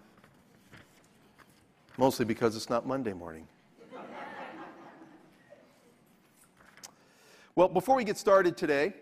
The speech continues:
um, I just have an announcement to make, and that is somebody's at it again with sending out people emails asking for stuff in my name.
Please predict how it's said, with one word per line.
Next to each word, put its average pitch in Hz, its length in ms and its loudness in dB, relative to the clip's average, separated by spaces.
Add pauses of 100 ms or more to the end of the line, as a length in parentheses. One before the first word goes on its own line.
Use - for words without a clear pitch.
(1300)
um, 131 380 2
I 156 80 4
just 156 180 -6
have 165 160 4
an 147 80 -2
announcement 139 640 -2
to 143 100 -10
make, 123 420 -6 (680)
and 131 180 -2
that 151 280 2
is 135 340 0
somebody's 208 460 0
at 160 200 2
it 131 120 -4
again 120 400 -4
with 117 340 -2
sending 139 400 -6
out 117 160 0
people 120 320 -6
emails 113 720 -2
asking 113 460 -4
for 107 160 -8
stuff - 380 -4
in 95 100 -8
my 95 180 -4
name. 95 380 -6